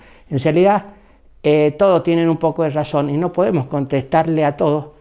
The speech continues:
Solamente dijimos que unos tenían razón y otros no, y en realidad se armó una polémica que no tiene sentido. Queremos que todos estén acá y que nos ayuden incluso a mejorar nuestros videos, y si hay algo que está mal,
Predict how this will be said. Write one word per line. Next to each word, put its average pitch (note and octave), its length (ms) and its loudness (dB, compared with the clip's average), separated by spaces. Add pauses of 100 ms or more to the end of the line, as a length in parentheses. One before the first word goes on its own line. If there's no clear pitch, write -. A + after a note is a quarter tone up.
(360)
Solamente F3 600 0
dijimos F#3 480 0
que - 480 -4
unos E3+ 340 0
tenían F3 320 0
razón F3 460 0
y F3 80 2
otros E3+ 260 -2
no, F3+ 260 0
y C#3 140 0
en C3+ 160 -2
realidad D#3 340 0
se E3 140 -2
armó E3+ 160 2
una F3 260 2
polémica E3+ 540 0
que D3 80 -6
no D3+ 160 -4
tiene D#3 220 -2
sentido. C3+ 460 -4 (360)
Queremos E3 320 2
que D3 80 -2
todos E3+ 280 0
estén F#3 200 0
acá F#3+ 360 0 (260)
y C3+ 100 -4
que D3 180 0
nos D3 140 2
ayuden E3+ 440 2
incluso F3 520 -2 (220)
a B2 120 -2
mejorar D#3 460 0
nuestros F3+ 340 0
videos, F#3+ 360 4 (320)
y D3 100 -4
si - 140 0
hay D#3+ 160 4
algo D#3 180 0
que D3+ 60 0
está E3 200 -2
mal, E3+ 280 -2